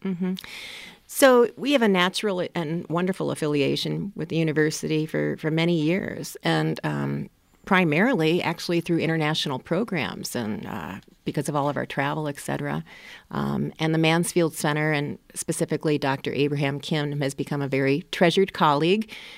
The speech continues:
Uh, we share a lot of the same visions. And, um, some of the artists that are coming here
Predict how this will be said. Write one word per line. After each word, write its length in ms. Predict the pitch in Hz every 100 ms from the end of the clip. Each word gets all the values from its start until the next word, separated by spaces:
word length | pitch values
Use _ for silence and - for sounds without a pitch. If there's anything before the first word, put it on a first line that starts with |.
| - -
Uh, 200 | 143 139
we 120 | 151
share 280 | 147 - 151
a 80 | 147
lot 200 | 139 143
of 60 | 151
the 60 |
same 440 | 156 147 147 147 131
visions. 520 | 143 151 196 247 - - - - - -
And, 460 | 170 165 165 170 - -
um, 560 | 170 165 170 165 165 - _ - _ _ -
some 280 | - 208 247
of 80 |
the 160 | 233 226
artists 440 | - 170 196 185 -
that 140 | 151
are 140 | 139 123
coming 360 | 190 165 165
here 340 | 151 127 117